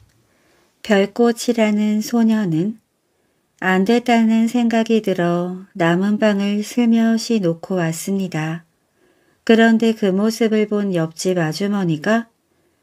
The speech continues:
엄마한테 말을 한 거예요. 엄마는 소녀에게 말했습니다. "그 애에게 가까이 가지 마라." <laughs>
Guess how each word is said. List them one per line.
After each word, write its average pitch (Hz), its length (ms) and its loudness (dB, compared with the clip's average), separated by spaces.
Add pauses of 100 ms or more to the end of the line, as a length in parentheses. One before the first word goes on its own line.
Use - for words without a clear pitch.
(320)
엄마한테 185 1080 0
말을 180 420 -2
한 220 200 0
거예요. 175 580 -4 (760)
엄마는 196 580 2
소녀에게 226 680 0
말했습니다. 165 960 -4 (800)
"그 208 360 4
애에게 196 480 0
가까이 196 520 -2
가지 180 340 -4
마라." 160 460 -2 (3000)
<laughs> 254 380 4